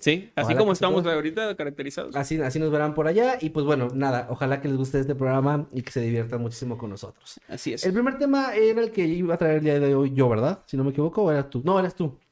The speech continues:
Speaker 1: ¿Era yo?
Speaker 2: Perdón, es que estábamos poniendo de acuerdo. <laughs>
Speaker 1: Sí, nos estábamos poniendo de acuerdo antes de, de comenzar con la grabación, precisamente para, pues, para ver cómo, cómo quedaría.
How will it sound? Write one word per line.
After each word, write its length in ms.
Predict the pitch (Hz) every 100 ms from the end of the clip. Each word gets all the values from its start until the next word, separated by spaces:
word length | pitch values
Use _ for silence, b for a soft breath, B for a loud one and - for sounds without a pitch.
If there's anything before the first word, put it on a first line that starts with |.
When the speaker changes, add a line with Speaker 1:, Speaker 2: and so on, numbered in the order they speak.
| _
Speaker 1:
¿Era 160 | - 143
yo? 200 | 139 185
Speaker 2:
Perdón, 280 | 196 139 120
es 100 | 131
que 60 | 165
estábamos 240 | 175 170
poniendo 220 | 160 156
de 40 | 143
acuerdo. 260 | 139 120
<laughs> 380 | 175 139 - _
Speaker 1:
Sí, 160 | - 214
nos 80 | 185
estábamos 240 | 202 220
poniendo 280 | 208 196 196
de 80 | 170
acuerdo 380 | 147 160 175 160
antes 300 | 156 160 147
de, 260 | 143 127
de 140 | 123 123
comenzar 380 | 131 135 151 143
con 100 | 156
la 60 |
grabación, 340 | 151 147 147 220
precisamente 560 | 220 202 202 175 170
para, 460 | 156 131 123 123 _ _ _ _ _ _ _
pues, 180 | - 147
para 220 | 147 147
ver 240 | 143 151 160
cómo, 340 | 160 156 151
cómo 280 | 143 151 147
quedaría. 680 | 147 131 131 143 165 208